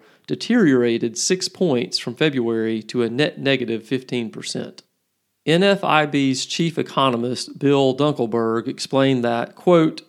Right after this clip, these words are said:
"Small business owners are cynical about future economic conditions. Hiring plans fell to their lowest level since May twenty twenty, but strong consumer spending has kept Main Street alive and supported strong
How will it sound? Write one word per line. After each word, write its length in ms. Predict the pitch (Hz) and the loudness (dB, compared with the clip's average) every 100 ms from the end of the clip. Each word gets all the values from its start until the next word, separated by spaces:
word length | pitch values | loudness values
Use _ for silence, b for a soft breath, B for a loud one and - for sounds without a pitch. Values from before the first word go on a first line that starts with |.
| _ - | _ -12
"Small 380 | - 170 208 | -2 2 2
business 420 | 170 160 151 151 135 | 2 0 0 0 0
owners 400 | 127 127 127 123 | 0 0 -2 -4
are 180 | 135 | -8
cynical 640 | 110 - 180 127 127 117 117 | -8 0 0 0 0 0 0
about 340 | 131 120 - | 0 -2 -2
future 400 | - 151 - 143 | -8 -8 -4 -2
economic 520 | 143 131 123 120 - | -2 -2 -2 -4 -6
conditions. 680 | 139 120 123 131 110 113 - b b b b | -10 -2 -2 -2 -6 -8 -12 b b b b
Hiring 400 | 143 175 185 147 | 2 4 4 0
plans 560 | 151 139 131 131 131 | 0 0 2 0 -4
fell 240 | - 131 127 | 0 0 2
to 120 | 135 | -2
their 180 | 117 113 | -4 -6
lowest 480 | 120 156 160 - 131 | -4 0 0 -2 -2
level 360 | 120 117 120 | -2 -2 -4
since 300 | 117 - - | -6 -10 -4
May 160 | 131 135 | -2 -2
twenty 280 | 143 135 123 | -2 -2 -2
twenty, 540 | - 165 113 110 110 b b b | -4 -4 -4 -6 -8 b b b
but 200 | - - | -14 -10
strong 340 | - 151 170 190 | -4 0 2 0
consumer 460 | 170 151 165 139 | -4 -4 -2 -2
spending 640 | 117 - 165 135 117 113 113 | -4 -4 -2 -2 -4 -6 -6
has 180 | 123 | -8
kept 220 | - 135 139 | -2 -4 -2
Main 280 | 143 156 | -2 -2
Street 420 | 151 - 120 117 - | -4 -4 -4 -4 -6
alive 600 | 120 131 135 113 113 113 | -4 0 0 0 -2 -6
and 160 | - 127 | -8 -8
supported 480 | 123 143 131 117 | -6 0 0 -2
strong 460 | - - 131 127 127 | -8 -2 0 0 -2